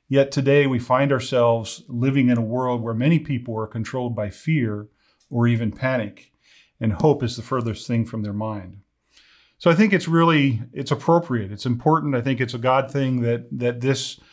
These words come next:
um, this topic of hope that I was looking into and thinking about, uh, before so many of the events of this last week transpired, I think it's important that we're looking at this today.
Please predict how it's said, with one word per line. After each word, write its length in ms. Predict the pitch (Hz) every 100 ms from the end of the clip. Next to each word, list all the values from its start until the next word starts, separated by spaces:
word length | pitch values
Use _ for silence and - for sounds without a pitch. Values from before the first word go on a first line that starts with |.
| _ _ _
um, 480 | 123 117 117 117 117
this 180 | 127 123
topic 380 | - 139 131 123
of 140 | 117
hope 340 | - 143 147 147
that 100 | 123
I 120 | 131
was 240 | 123 113
looking 320 | 127 135 139 127
into 500 | 131 127 131 127 117
and 120 | 110
thinking 340 | 147 139 143
about, 520 | 123 123 127 127 127 - _ _ _ -
uh, 440 | 120 117 113 113 - - 123
before 840 | 120 120 147 147 147 147 131 107 -
so 240 | - 151 139
many 220 | 139 127
of 120 | 120
the 100 | 120
events 320 | 117 127 123
of 80 | 120
this 160 | 113 120
last 320 | 123 120 120
week 160 | 120
transpired, 680 | 120 117 117 - 139 110 107 - - - _
I 60 | 175
think 140 | 185
it's 120 | 180
important 380 | 160 165 165 127
that 100 | 131
we're 140 | 131
looking 280 | 131 135 120
at 120 | 113
this 200 | 117 117
today. 420 | - 110 104 90